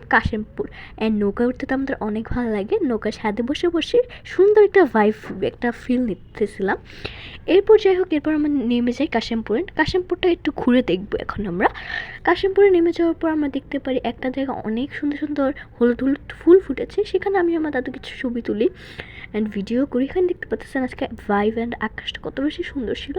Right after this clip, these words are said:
পাশাপাশি এখানে আমি একা কয়েকটা ছবি তুলে নিই and খুবই সুন্দর একটা দিন কেটেছিল আমাদের।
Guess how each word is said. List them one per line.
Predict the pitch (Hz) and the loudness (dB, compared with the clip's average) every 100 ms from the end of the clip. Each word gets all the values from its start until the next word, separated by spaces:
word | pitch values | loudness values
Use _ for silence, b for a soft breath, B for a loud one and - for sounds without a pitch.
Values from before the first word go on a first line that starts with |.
| - B B B | -10 B B B
পাশাপাশি | 311 - 381 381 370 370 - - - - - - | -6 -2 -2 -2 0 -2 -4 -16 -20 -20 -18 -10
এখানে | 302 - 311 | -8 -6 -4
আমি | 302 - | -4 -4
একা | 226 220 | -4 -4
কয়েকটা | 226 - - | -6 -8 -10
ছবি | - 226 | -6 -4
তুলে | - 339 | -4 -6
নিই | 277 294 - | -8 -8 -6
and | 233 233 - - - | -4 -6 -8 -16 -8
খুবই | - 254 | -2 0
সুন্দর | 302 381 311 | 2 0 0
একটা | - | -2
দিন | 226 226 | -2 -2
কেটেছিল | 226 214 - - 247 | -4 -6 -8 -6 -4
আমাদের। | 262 202 202 | -4 -4 -2